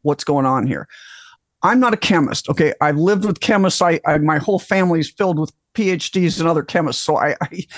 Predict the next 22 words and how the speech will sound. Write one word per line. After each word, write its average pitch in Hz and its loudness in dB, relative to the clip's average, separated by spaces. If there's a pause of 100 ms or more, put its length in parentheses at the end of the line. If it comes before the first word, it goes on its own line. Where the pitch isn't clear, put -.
(120)
you 240 2
know, 190 2
and 185 2
I've 170 0
t-, - 0
studied 196 0
chemistry 190 0
myself 165 2
at 151 2
a - 0
postgraduate 170 -2
level. 160 0
So 160 -4
I 156 2
know 202 2
something 214 -2
about 127 -2
how 151 0
to 147 -4
read 160 -2
the 143 -4
literature. 147 -4